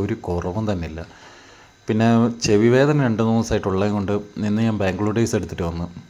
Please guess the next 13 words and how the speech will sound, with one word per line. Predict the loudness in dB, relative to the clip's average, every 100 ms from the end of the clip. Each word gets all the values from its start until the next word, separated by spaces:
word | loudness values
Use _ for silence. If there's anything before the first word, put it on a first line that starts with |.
| -20 -20 -20 -20 -14
ഇപ്പം | -4 -2
അതും | 0 -2 -4
ഇട്ടിട്ട് | -4 -6 -2
വേണം | -2 -2 -6 -8
പോവാൻ. | -4 -4 -4 -8 -18 -20 -20 -8
മഴ | -4 0 0
കുറയുന്നേ | 0 0 -2 -2 0 0
ഇല്ല. | -2 -6 -10 -18 _ -6
നേരെ | -4 -2 0
വീട്ടിൽ | 2 0 -2
ചെന്ന് | -2 -2
കഴിഞ്ഞപ്പോഴത്തേനും | 0 -2 -4 -6 -4 -4 -4 -2
നമ്മൾ | 0 0